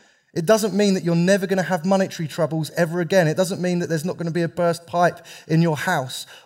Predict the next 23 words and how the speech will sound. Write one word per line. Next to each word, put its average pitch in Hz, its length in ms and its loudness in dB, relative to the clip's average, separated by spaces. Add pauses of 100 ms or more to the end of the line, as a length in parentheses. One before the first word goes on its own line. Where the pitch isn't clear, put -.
or 160 140 -2
that 165 120 -6
your 156 160 -2
rent 185 320 4
or 160 100 -2
your 156 120 2
mortgage 165 400 0
is 156 80 -8
gonna 165 180 -2
be 165 140 -6
halved, 165 420 2
or 151 60 -6
the 135 80 -6
car's 180 400 2
never 165 180 -2
gonna 165 160 -2
go 156 180 0
wrong, 156 220 0
or 147 180 -2
any 226 220 0
of 180 120 -2
those 156 260 -2
things. 95 440 -8